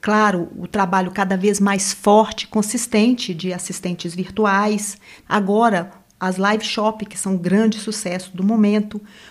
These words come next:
Por isso, a gente tem reafirmado, né, nos episódios que, anteriores,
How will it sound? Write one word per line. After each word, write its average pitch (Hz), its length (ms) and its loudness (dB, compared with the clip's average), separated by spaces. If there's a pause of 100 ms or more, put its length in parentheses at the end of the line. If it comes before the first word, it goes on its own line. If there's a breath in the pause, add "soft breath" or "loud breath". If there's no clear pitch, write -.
(120)
Por 294 140 2
isso, 302 400 -2 (400 soft breath)
a 208 100 2
gente 240 380 0
tem 220 400 0
reafirmado, 180 1000 -2 (160)
né, 175 220 -4
nos 170 180 -4
episódios 190 800 -2
que, 185 400 -6 (200)
anteriores, 190 720 -2